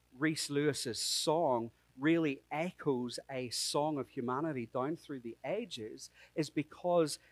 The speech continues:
um, actually of this thing that the Bible calls sin. Wh-, where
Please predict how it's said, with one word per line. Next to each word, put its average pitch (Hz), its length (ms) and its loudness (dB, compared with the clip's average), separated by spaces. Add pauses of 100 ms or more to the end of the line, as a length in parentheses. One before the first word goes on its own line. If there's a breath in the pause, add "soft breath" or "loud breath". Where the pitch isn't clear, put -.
(120)
um, 139 200 0 (160)
actually 170 340 -2
of 127 200 -2
this 165 200 0
thing 123 240 -4
that 117 140 -8
the 123 40 -8
Bible 117 400 -4
calls 123 280 -6
sin. - 380 -8 (1400)
Wh-, 180 180 2
where 165 220 4